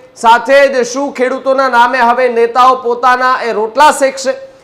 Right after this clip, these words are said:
એક સવાલ જે છે તે રાજુ કરપડાએ ઊભો કર્યો છે. ગુજરાતની રાજનીતિમાં હવે ખેડૂતોને હથિયાર બનાવી રહ્યા હોવાની વાત એ નેતાઓ, કે જે નેતાઓ ભાષણ કરી રહ્યા હતા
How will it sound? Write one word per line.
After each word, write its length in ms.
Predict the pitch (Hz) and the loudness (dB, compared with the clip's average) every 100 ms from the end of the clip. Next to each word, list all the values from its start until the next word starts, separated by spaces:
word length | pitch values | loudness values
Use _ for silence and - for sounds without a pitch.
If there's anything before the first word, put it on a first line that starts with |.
| - | -6
એક 180 | 233 233 | -4 -4
સવાલ 400 | 254 262 269 277 | -2 4 4 4
જે 140 | 269 | 0
છે 280 | 269 269 269 | 0 0 2
તે 100 | 262 | 0
રાજુ 260 | 247 240 240 | 0 -2 -4
કરપડાએ 520 | 240 226 226 262 285 | -4 -2 2 4 4
ઊભો 240 | 269 262 | 4 2
કર્યો 300 | 240 240 240 | 2 0 0
છે. 440 | 240 208 175 143 - _ - | 0 -2 -4 -4 -12 _ -10
ગુજરાતની 680 | 226 240 262 269 269 269 | -6 0 4 4 2 -2
રાજનીતિમાં 760 | 254 254 247 247 247 262 254 240 240 | 0 2 0 -4 -6 -6 0 2 2
હવે 200 | 262 254 | 0 -2
ખેડૂતોને 500 | 247 240 247 254 247 | -2 -4 -4 -2 -2
હથિયાર 540 | 214 214 254 254 269 | -2 -4 0 2 2
બનાવી 380 | 247 262 262 262 | 2 2 2 2
રહ્યા 200 | 254 247 | 2 2
હોવાની 320 | 254 247 240 | 4 2 0
વાત 280 | 240 240 247 - - - | 2 2 2 -4 -8 -2
એ 80 | |
નેતાઓ, 540 | 233 233 233 302 285 285 277 - - - _ | 2 4 4 4 4 2 -2 -16 -20 -20 _
કે 80 | 226 | -2
જે 260 | 220 214 262 277 285 277 - - - | 0 2 6 6 6 2 -6 -20 -10
નેતાઓ 640 | 190 220 220 254 277 277 | -2 -2 2 4 4 4
ભાષણ 360 | 226 214 214 285 | 4 2 2 0
કરી 300 | 330 294 277 | 2 0 2
રહ્યા 280 | 247 233 214 | 4 4 4
હતા 380 | - 180 160 | 2 0 0